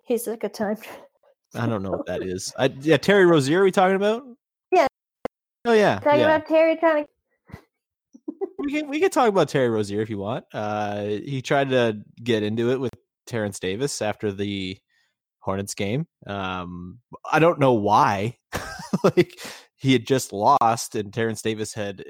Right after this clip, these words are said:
Speaker 2: ably defended him on the final possession. Maybe Terrence Davis said something. Terrence Davis seems like the kind of guy who might say something from time to time.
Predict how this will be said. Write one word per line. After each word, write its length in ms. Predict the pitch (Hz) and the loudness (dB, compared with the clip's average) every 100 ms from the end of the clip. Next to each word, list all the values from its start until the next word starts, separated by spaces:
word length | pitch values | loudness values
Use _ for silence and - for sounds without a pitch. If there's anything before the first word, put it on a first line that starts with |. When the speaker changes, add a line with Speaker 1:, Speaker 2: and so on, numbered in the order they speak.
| - | -12
Speaker 2:
ably 340 | 107 120 117 | -8 -4 -2
defended 420 | 110 101 - 127 | -2 -4 -6 -6
him 140 | 113 101 | -6 -8
on 100 | 98 | -8
the 80 | 101 | -8
final 280 | 107 101 | -6 -6
possession. 580 | 101 92 110 139 95 90 101 _ _ _ | -8 -6 -6 -4 -8 -10 -14 _ _ _
Maybe 280 | 98 98 110 | -4 -2 -2
Terrence 320 | - 107 107 | -2 -4 -4
Davis 320 | - 107 95 - | -2 -2 -2 -6
said 240 | 95 113 | -8 -6
something. 440 | 139 131 147 156 - - | -4 0 0 0 -6 0
Terrence 280 | 160 160 | 2 4
Davis 300 | - 143 117 | 4 4 4
seems 240 | - 165 156 | 2 0 2
like 140 | 117 | 0
the 80 | 110 | -2
kind 240 | - 104 | -6 -6
of 80 | 101 | -4
guy 180 | 98 98 | -2 -2
who 140 | 104 | -2
might 260 | 101 101 101 | -4 -4 -4
say 260 | - 98 127 | -2 0 0
something 480 | - 101 98 104 | 0 -2 -2 -6
from 160 | 101 98 | -6 -8
time 240 | 101 95 90 | -6 -8 -10
to 60 | |
time. 380 | - 92 - 117 | -12 -12 -10 -14